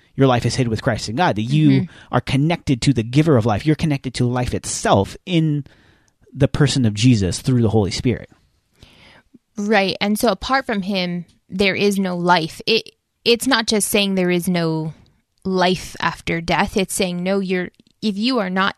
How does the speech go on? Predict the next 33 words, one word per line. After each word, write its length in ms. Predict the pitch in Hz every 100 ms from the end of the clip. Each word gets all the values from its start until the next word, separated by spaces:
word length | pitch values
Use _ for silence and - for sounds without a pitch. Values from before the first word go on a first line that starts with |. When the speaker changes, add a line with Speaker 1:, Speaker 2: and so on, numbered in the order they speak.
| -
Speaker 2:
in 360 | 233 262 285
Christ, 640 | 247 - 175 165 - - - _ - _ _
you 280 | 208 240 247
do 140 | 220
not 260 | 202 190 -
experience 960 | - - - - 202 196 185 180 185
life. 540 | 180 - - - - - - - - _ -
And 560 | 214 202 196 196 196 - _ -
for 140 | 226
a 80 | 208
lot 200 | 214 262
of 80 | 226
us, 140 | 196
that's 220 | - 185 -
hard 320 | - 214 220
to 80 | 196
grapple 500 | 214 170 - 247 247
because 400 | 202 - 185 180
we 100 | 180
think, 260 | 185 180
well, 200 | 196 233 220
there 200 | 311 349
are 60 |
certainly 340 | 320 262 240 208
non-believers 640 | 196 190 190 185 185 175
out 140 | 170
there 160 | 175 175
who 160 | 180 175
are 140 | 170
experiencing 600 | 170 - 170 180 175 170
life 200 | 165 165
just 200 | - 170
fine. 420 | 214 214 - 202